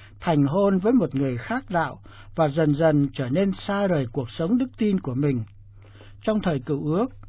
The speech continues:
Kinh Thánh đã nghiêm cấm dân Chúa không được kết hôn với người ngoại giáo.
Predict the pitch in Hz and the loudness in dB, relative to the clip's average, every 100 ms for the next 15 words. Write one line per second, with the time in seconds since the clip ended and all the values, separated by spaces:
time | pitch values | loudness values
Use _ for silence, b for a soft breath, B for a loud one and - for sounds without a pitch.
0 | - - 185 185 175 175 226 214 220 202 | -20 -4 2 2 2 0 2 2 2 4
1 | 202 202 185 180 240 240 180 165 156 175 | 4 2 0 0 2 2 0 0 -2 -2
2 | 247 - 262 202 123 120 262 - 196 175 | -4 -2 2 2 0 -2 -4 -2 -2 0
3 | 233 185 131 143 135 131 147 151 254 | 0 2 0 0 -4 -4 -2 -2 -4